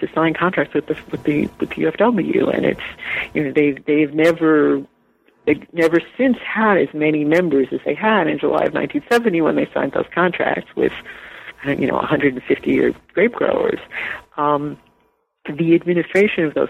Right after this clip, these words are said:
contracts over the next three years was abysmal. And everyone agrees to that. It is, you know, I mean, in, in, I mean, everyone who was around and people knew that at the time. It's even discussed at the meetings later on. I mean,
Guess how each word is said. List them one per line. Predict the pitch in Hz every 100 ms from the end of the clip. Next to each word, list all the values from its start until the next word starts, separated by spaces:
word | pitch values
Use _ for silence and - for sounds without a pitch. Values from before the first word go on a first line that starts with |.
| -
contracts | 254 277 143 -
over | 147 139
the | 147
next | 139 131 -
three | 147 135
years | 214 208 147 -
was | 143 135 - -
abysmal. | 135 - 147 143 - - - - _ - - - - _
And | 151 165 -
everyone | 185 175 180 160 151 147 139 -
agrees | 139 - 151 165 185 - _ _
to | 165
that. | 175 180 208 190 165 _ _ _
It | - 165
is, | - - -
you | 165
know, | 151 - - -
I | -
mean, | 156 143
in, | 143
in, | - 139 -
I | 139
mean, | 139 135
everyone | 143 147 143
who | -
was | 147 139
around | 139 151 196 175
and | -
people | 151 143
knew | 143 151
that | 135 131
at |
the | -
time. | - - 151 180 202
It's | 156 -
even | 170 156 127
discussed | 123 - - 135 156 -
at | 139
the | 139
meetings | 139 170 151 135
later | 139 139 131
on. | 127 135 - 175 -
I |
mean, | 143 139